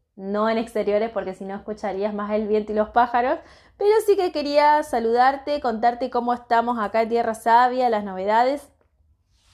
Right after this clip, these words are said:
Y por supuesto, darte las gracias. ¿Por qué? Porque seguís difundiendo este espacio, comentando a tus amigas, amigos, compañeros de diferentes grupos en los que estás,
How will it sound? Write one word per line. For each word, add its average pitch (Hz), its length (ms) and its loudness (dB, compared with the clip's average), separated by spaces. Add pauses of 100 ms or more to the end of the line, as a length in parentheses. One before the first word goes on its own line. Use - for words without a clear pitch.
(400)
Y 262 80 -4
por 285 200 0
supuesto, 254 640 -2 (360)
darte 220 280 0
las 208 160 0
gracias. 247 440 0
¿Por 214 260 -8
qué? 196 320 -8 (240)
Porque 220 300 -2
seguís 240 440 0
difundiendo 240 760 -2
este 220 320 -6
espacio, 214 640 -8 (400)
comentando 214 540 0
a 214 60 -2
tus 208 160 -10
amigas, 208 600 -4
amigos, 214 500 -4
compañeros 214 800 -2
de 190 260 -8 (200)
diferentes 214 580 -4
grupos 240 420 -4
en 202 80 -4
los 202 120 -12
que 196 120 -14
estás, 254 540 0